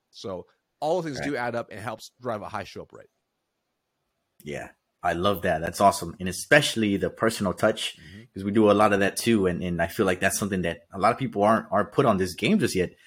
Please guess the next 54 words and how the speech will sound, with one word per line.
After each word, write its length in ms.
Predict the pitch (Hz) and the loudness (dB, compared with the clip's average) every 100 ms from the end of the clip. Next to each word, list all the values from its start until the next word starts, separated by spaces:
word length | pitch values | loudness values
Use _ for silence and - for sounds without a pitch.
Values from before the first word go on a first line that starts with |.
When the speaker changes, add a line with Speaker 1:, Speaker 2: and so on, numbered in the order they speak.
| - | -20
Speaker 1:
Yeah. 140 | 95 95 | -18 -6
Speaker 2:
But 220 | 104 101 | -4 -2
that 180 | - 120 | 2 2
personal 400 | - 147 131 110 | 4 2 4 0
touch 460 | 92 - 143 - 110 | 0 4 4 2 -2
is 340 | 101 90 - | -2 -4 -8
literally 420 | 104 110 180 135 107 | -2 6 6 8 4
what 120 | 95 | 4
I 140 | 104 | 0
feel 200 | - 113 | 0 0
like 300 | 92 87 - _ | 2 0 -6 _
takes 240 | - 113 | -2 -2
them 140 | - 104 | 0 -2
from 260 | - 95 | -2 -4
being 320 | 95 104 95 90 | -2 -2 -2 0
here 280 | 139 220 - _ 185 | 0 0 -6 _ -20
Speaker 1:
That's 160 | - | -16
it. 120 | 175 - | -12 -6
Speaker 2:
about 280 | 190 123 117 | 2 2 2
the 80 | |
call 400 | 117 190 151 170 - _ _ _ | 2 4 4 2 -6 _ _ _
to 140 | - 131 | 2 4
here. 320 | 139 117 - _ _ | 6 4 0 _ _
Speaker 1:
That's 80 | 90 | -2
Speaker 2:
They're 80 | 196 | 0
like, 100 | - | 0
Speaker 1:
it. 60 | 202 | 2
Speaker 2:
"Oh, 540 | 214 190 196 180 - - - | 2 2 0 -2 -4 -12 2
I 120 | 196 | 6
believe 260 | 220 214 190 | 6 6 4
even 280 | 196 175 | 4 4
to 140 | 139 131 | 2 -2
just 220 | 131 120 | 0 2
get 200 | 156 - | 2 4
you 100 | 139 | 8
on, 220 | 120 107 92 | 8 8 4
I 100 | - - | -6 -6
believe 300 | 117 151 143 | -2 0 0
to 80 | 117 | -2
just 220 | 123 110 | -2 2
get 200 | 131 - | 2 4
you 80 | 117 | 2
on 140 | 98 | 4
this 160 | 147 - | 2 2
podcast, 580 | - 107 - 90 87 98 | 6 6 4 -6 -4 2
right? 120 | 107 | 4
I 40 | 110 | 4
Speaker 1:
Right. 60 | |
Speaker 2:
believe 160 | 135 123 | 6 6
I 80 | 113 | 6
might 220 | 117 135 | 8 6
have 180 | 110 98 | 6 6
done 180 | 139 | 4
it 100 | 127 | 4